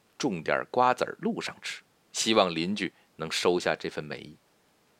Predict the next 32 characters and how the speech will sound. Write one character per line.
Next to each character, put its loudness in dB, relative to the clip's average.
最 12
后 10
邻 6
居 2
搬 8
走 4
时， 0
还 -2
给 0
了 -2
他 -4
几 -8
束 -4
棉 -2
花。 -12
棉 6
花 8
花 8
语 -6
是 -6
珍 -2
惜 -8
身 -8
边 -8
人， -14
王 0
村 -6
村 -8
很 -10
是 -12
感 -10
动。 -12